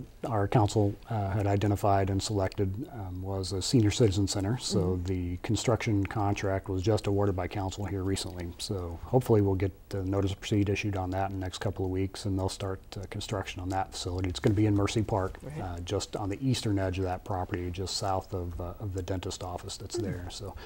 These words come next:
Speaker 1: we see a lot of activity happening with, obviously, the new medical school coming,
Speaker 2: Right.
Speaker 1: um, Mercy Park being completed, and then adding the senior citizen center.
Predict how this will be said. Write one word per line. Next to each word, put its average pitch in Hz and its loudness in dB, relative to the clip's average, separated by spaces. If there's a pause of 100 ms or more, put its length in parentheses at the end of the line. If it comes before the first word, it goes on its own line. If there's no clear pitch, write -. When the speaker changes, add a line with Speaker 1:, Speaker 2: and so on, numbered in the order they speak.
(240)
Speaker 1:
we 104 0
see 127 6
a 120 8
lot 110 8
of 104 4
activity 98 0
happening 95 -2
with, 92 -8
obviously, 92 -6
the 90 -2
new 95 0
medical 95 -2
school 95 -2
coming, 92 -2 (160)
Speaker 2:
Right. 92 -6
Speaker 1:
um, 87 -4
Mercy 101 -2
Park 95 -2
being 95 0
completed, 92 -4
and 87 -6
then 87 -8
adding 90 -8
the 90 -6
senior 95 -2
citizen 92 -2
center. 92 -4